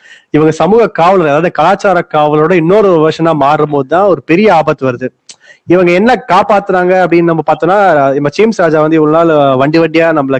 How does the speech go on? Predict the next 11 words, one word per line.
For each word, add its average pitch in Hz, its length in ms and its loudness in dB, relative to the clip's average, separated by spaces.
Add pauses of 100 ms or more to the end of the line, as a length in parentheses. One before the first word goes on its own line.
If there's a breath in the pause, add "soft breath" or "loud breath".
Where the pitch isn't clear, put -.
கேட்டிருப்பாங்கல்ல, 135 600 -2 (380 soft breath)
இந்த, 135 160 -4
இந்த 131 140 -2
மாதிரி 143 260 0
பெண்களை 147 340 0
வந்துட்டு 139 600 0
டிஸ்கிரிமினேட் 131 500 -6
பண்றது, 127 260 -8
அது 131 180 0
முக்கியமா 139 460 -2
பாடி 143 220 0